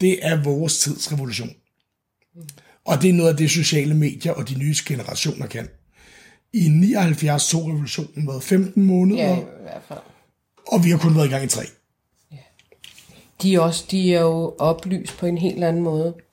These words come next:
Speaker 1: Ja, men lige præcis,
Speaker 2: igennem
Speaker 1: ikke?
Speaker 2: de sociale medier, end de var dengang.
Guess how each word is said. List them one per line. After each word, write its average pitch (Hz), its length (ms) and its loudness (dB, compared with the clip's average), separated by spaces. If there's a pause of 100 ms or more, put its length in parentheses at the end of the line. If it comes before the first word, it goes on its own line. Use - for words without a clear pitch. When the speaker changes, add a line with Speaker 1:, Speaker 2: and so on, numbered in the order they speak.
(140)
Speaker 1:
Ja, 147 120 4
men 143 100 4
lige 156 120 4
præcis, 135 220 2
Speaker 2:
igennem 175 260 2
Speaker 1:
ikke? 180 120 -4
Speaker 2:
de 175 140 -8
sociale 175 440 -10
medier, 180 480 -8 (840)
end 175 120 -12 (100)
de 170 120 -10
var 165 120 -8
dengang. 170 440 -10